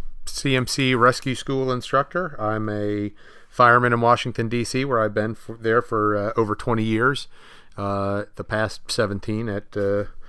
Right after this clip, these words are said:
Rescue Two. Prior to that, I was an airborne infantryman in the eighty-second Airborne, and, uh, I'm also a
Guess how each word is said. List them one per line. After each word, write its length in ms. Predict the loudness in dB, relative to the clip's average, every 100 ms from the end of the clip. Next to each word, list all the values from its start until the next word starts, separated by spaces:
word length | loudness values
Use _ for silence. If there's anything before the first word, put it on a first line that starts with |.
| -16 -18 -6
Rescue 360 | 2 2 2 -4
Two. 320 | -2 -2 -4 0
Prior 240 | 6 6
to 80 | 6
that, 180 | 6 6
I 60 | 6
was 180 | 2
an 180 | 2 0 4
airborne 380 | 2 4 4
infantryman 500 | 4 0 -4 0 0
in 80 | 0
the 120 | 0
eighty-second 440 | 0 0 -2 0 2
Airborne, 440 | 0 0 -4 -6 -10 -16 -16 -16 -14
and, 380 | -4 0 0 2
uh, 400 | 2 2 2 2
I'm 160 | 0 2
also 480 | 2 2 2 2 2
a 500 | 0 0 0 -2